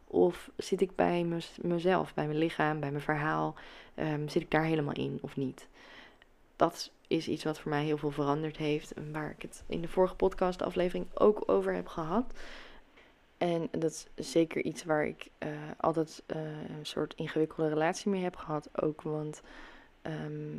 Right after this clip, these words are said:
de ene keer lukt het wel en de andere keer niet. Ik heb echt periodes in mijn leven gehad dat ik het heel graag wilde, ehm, om met mijn aandacht bij mezelf te blijven, maar dat het niet lukte.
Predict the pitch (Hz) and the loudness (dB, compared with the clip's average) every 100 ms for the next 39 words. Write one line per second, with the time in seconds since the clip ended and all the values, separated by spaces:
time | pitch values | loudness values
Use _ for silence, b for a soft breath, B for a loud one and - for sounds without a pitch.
0 | - - - 165 151 147 143 - 156 156 | -12 0 2 4 2 2 2 -2 0 2
1 | 156 151 151 147 160 165 160 - 151 - | 4 2 -2 -4 -4 -2 -4 0 -2 -2
2 | - 160 156 147 147 147 151 147 147 - | -4 -2 2 0 0 -4 -2 0 -2 -2
3 | 147 - - 143 - - 160 - 143 151 | -4 -2 -4 -4 -6 0 0 0 -6 2
4 | 156 156 151 151 B B B B - - | 8 8 8 0 B B B B -8 -4
5 | 156 147 - - 156 151 156 151 147 - | -4 -4 -6 -2 -2 0 2 2 0 -4
6 | 151 147 151 147 - 147 147 - 151 147 | -4 0 0 0 -2 -2 -2 -4 -8 -6
7 | 147 147 156 151 165 165 - 160 | -6 -6 -6 2 2 2 -2 -2